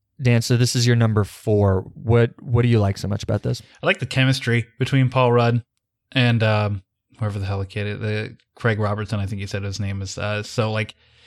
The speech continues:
Speaker 2: I don't know, they're back and forth. Like, it's super childish to a degree, uh, especially, like, what they talk about. But then, like,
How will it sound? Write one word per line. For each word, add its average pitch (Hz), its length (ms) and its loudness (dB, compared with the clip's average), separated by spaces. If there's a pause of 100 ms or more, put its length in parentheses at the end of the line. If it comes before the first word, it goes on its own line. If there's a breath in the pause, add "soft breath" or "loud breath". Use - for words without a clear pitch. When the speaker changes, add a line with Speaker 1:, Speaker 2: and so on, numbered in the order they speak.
(160 soft breath)
Speaker 2:
I 143 60 0
don't 156 100 4
know, 147 40 2
they're 185 120 4
back 175 260 0
and 143 140 -2
forth. 131 320 2
Like, 120 200 2
it's 135 200 0
super 190 840 2 (720)
childish 208 720 2 (380)
to 214 120 -2
a 214 40 2
degree, 214 500 2
uh, 123 300 4
especially, 135 420 0
like, 117 180 2 (100)
what 123 340 -2
they 135 80 2
talk 131 280 0
about. 127 360 2
But 120 140 -4
then, 123 180 4
like, 117 260 2